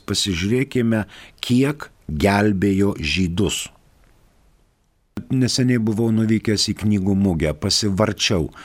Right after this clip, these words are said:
mm, reiškia, žydų gelbėtojų sąrašas. Nu, nepilnas jisai. Dar ne visi žinomi.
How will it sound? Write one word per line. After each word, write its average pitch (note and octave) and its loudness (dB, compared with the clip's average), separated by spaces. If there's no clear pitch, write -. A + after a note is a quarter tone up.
mm, C2 -10
reiškia, G2 -2
žydų D3 2
gelbėtojų G#2+ 2
sąrašas. - -6
Nu, B2 0
nepilnas C#3 0
jisai. - -10
Dar A#2+ 0
ne A#2 2
visi A#2+ 0
žinomi. F#2+ 0